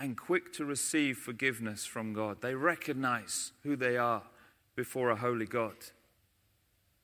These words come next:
And every time they mess up like David, they say, "Lord, here I am. I trust you. I trust our relationship. Lord, I, forgive me." But look what he does too.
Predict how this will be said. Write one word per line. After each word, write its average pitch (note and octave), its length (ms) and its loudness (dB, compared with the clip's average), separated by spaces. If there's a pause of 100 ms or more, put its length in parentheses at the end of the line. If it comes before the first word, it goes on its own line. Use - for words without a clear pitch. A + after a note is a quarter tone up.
(180)
And C#3+ 120 -2
every G#3 260 6
time G#3+ 320 6
they F#3 140 6
mess F3+ 260 6
up F3 140 8
like D#3+ 180 8
David, D#3+ 320 10
they C3 140 4
say, C#3 160 0
"Lord, E3 340 2 (800)
here C#3+ 180 2
I C#3 100 8
am. A#2+ 260 2 (600)
I A#2 80 -2
trust - 440 -2
you. F#3+ 180 -2 (320)
I A#2 80 -14
trust - 400 -4
our D3+ 140 4
relationship. C3+ 720 -2 (1120)
Lord, B2 160 0 (160)
I, B2 140 -4 (1160)
forgive B2+ 420 -2
me." G2+ 200 -6 (1700)
But G3 100 4
look C4 100 2
what C4 140 6
he A#3 80 2
does F#3 360 8
too. C#3+ 280 10